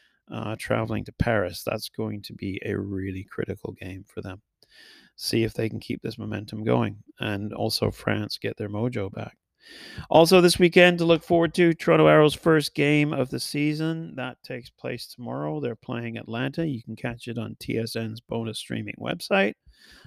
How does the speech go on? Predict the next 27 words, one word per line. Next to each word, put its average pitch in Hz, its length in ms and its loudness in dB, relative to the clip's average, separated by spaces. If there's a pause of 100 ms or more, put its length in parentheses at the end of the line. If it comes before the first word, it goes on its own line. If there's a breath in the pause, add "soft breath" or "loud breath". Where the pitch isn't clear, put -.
(100)
Um, 113 340 -6
there's 113 180 -10
some 113 160 -12
U 139 180 2
R 143 140 4
C 151 320 2
action 147 400 -2
going 147 320 0
on 143 220 -2
this 139 180 -10
weekend. 143 380 -6
Obviously, 120 380 -6
the 113 80 -14
Six - 300 -14
Nations 113 460 -10
takes - 320 -18
a - 60 -16
break. 147 400 -2 (640 soft breath)
And 139 400 -2
Super 160 320 -2
Rugby 127 340 0
is 123 140 -2
also 135 420 -4
just 120 640 -8 (120)
around 131 800 -8
the 135 120 -8
corner. 147 420 -10